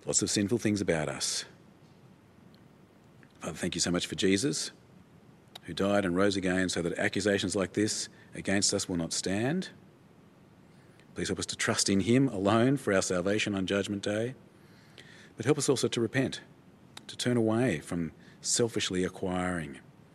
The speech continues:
and instead to love you and to love our neighbour with what we have. And we pray that on Judgment Day our,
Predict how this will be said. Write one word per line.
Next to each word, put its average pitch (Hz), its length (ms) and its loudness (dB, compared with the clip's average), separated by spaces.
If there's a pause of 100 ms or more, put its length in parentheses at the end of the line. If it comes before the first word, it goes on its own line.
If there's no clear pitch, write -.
(180)
and 87 80 -8
instead 95 420 0
to - 100 -10
love 98 320 -2
you 101 240 0
and 85 120 -6
to - 80 -10
love 95 400 -4
our 90 160 -4
neighbour 90 500 -4 (260)
with 82 160 -10
what 90 140 -6
we 80 120 -6
have. 73 460 -10 (1200)
And 82 80 -16
we 73 80 -14
pray 117 380 4
that 87 180 -6 (280)
on 92 140 -2
Judgment 92 360 4
Day 87 220 2
our, 85 200 -2